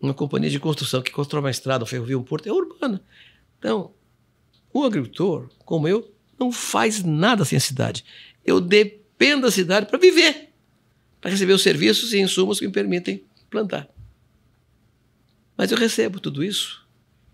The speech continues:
compro tudo isso, planto, trato e colho. Pra onde vai minha colheita? Por uma fábrica de alimentos, que é urbana. Vai ser embalado em embalagem feita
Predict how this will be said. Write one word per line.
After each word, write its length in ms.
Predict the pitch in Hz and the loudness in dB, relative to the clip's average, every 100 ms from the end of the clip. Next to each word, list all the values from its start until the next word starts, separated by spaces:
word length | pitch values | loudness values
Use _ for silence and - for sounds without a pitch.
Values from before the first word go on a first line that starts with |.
| _ | _
compro 320 | - 190 196 139 | 4 4 4 -6
tudo 260 | - - | -12 -8
isso, 280 | 190 - - _ _ _ | -8 -8 -10 _ _ _
planto, 440 | 226 202 - - _ _ _ _ | -2 -2 -4 -18 _ _ _ _
trato 500 | - 151 175 - - _ _ _ _ _ | -4 -2 -2 -10 -20 _ _ _ _ _
e 80 | - | -20
colho. 500 | - 202 - - - _ _ | -4 -2 -2 -6 -16 _ _
Pra 120 | - | -4
onde 100 | 220 | -2
vai 80 | 214 | 0
minha 140 | 202 | -2
colheita? 420 | 190 190 - - - _ _ _ _ _ _ _ _ _ _ | -2 -2 -4 -8 -20 _ _ _ _ _ _ _ _ _ _
Por 120 | - | -4
uma 140 | 202 | -2
fábrica 240 | 190 208 220 | -2 -2 0
de 60 | |
alimentos, 560 | 220 196 180 196 - - _ - | 0 2 2 0 -4 -14 _ -14
que 100 | - | -2
é 40 | |
urbana. 580 | 311 247 254 320 - - _ _ _ _ _ _ - | 0 2 2 2 -4 -12 _ _ _ _ _ _ -12
Vai 140 | - 175 | 0 2
ser 140 | 196 | 4
embalado 500 | 185 175 160 226 196 | 4 4 2 2 2
em 80 | 160 | 0
embalagem 280 | 156 156 170 | 0 0 0
feita 280 | 175 165 | -2 -6